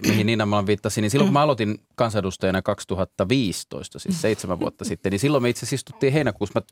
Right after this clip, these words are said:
Speaker 1: satuin tulemaan suuren valiokunnan jäseneksi silloin uutena kansanedustajana, istuttiin heinäkuussa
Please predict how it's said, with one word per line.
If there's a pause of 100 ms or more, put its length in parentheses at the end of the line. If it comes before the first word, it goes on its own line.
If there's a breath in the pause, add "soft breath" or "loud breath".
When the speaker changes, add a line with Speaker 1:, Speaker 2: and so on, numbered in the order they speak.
Speaker 1:
satuin
tulemaan
suuren
valiokunnan
jäseneksi
silloin (540 loud breath)
uutena
kansanedustajana,
istuttiin
heinäkuussa